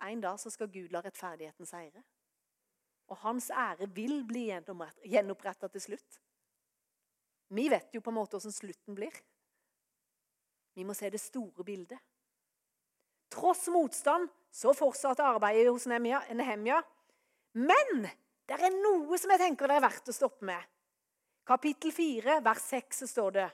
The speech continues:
"Så bygde vi på murene, helt til de var omtrent halvparten av vanlig høyde." Hør godt etter nå, ville svigerfar sagt. "For av hjertet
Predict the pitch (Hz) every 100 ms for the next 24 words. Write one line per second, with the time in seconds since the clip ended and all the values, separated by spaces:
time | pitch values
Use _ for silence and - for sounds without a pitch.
0 | _ _ _ _ _ _ - - 277 359
1 | 392 392 311 370 208 185 226 262 269 277
2 | 220 185 220 254 - _ _ _ _ _
3 | _ - 285 320 302 349 311 240 277 311
4 | - 277 330 339 - 339 262 - 196 -
5 | - 262 - 214 214 220 170 165 180 190
6 | 156 156 151 - _ _ _ _ _ _
7 | _ _ 214 202 208 233 - 196 165 165
8 | 180 175 170 165 160 170 - - _ _
9 | _ _ _ - 254 247 294 269 247 269
10 | 320 - - - _ 349 349